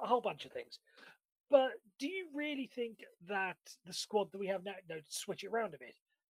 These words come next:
if we were to take the squad that we have now, and we're gonna be getting on to sort of additions and subtractions, uh, later on, but do you think that the squad we have now would be good in the Championship?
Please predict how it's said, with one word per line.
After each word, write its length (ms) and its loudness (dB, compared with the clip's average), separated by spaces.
if 180 -2
we 100 2
were 120 4
to 120 -10
take 220 0
the 60 -10
squad 340 -2
that 100 -10
we 200 -8
have 240 -4
now, 360 -4
and 100 -12
we're 80 -8
gonna 160 -4
be 80 -4
getting 280 -6
on 140 -14
to 120 -14
sort 240 -6
of 80 -14
additions 340 -12
and 100 -20
subtractions, 640 -10
uh, 220 -4
later 460 0
on, 200 2
but 100 -10
do 100 -6
you 80 -4
think 200 -6
that 80 -18
the 60 -16
squad 440 0
we 120 -6
have 240 -6
now 380 -4
would 320 0
be 160 -8
good 240 -2
in 160 -8
the 80 -8
Championship? 760 -10